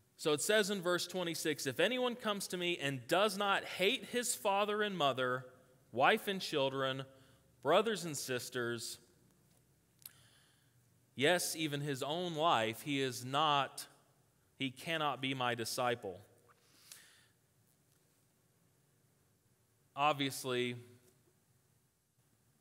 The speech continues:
you can't hate your father and mother without violating the fourth commandment, can you? And God never contradicts himself.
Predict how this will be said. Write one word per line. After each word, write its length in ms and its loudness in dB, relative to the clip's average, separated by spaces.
you 160 -6
can't 300 -4
hate 300 -2
your 200 -2
father 460 -2
and 80 -6
mother 200 -2
without 380 -6
violating 500 0
the 60 -8
fourth 320 -10
commandment, 480 -6
can 220 -8
you? 160 -16
And 100 -8
God 260 2
never 260 -2
contradicts 560 -8
himself. 460 -12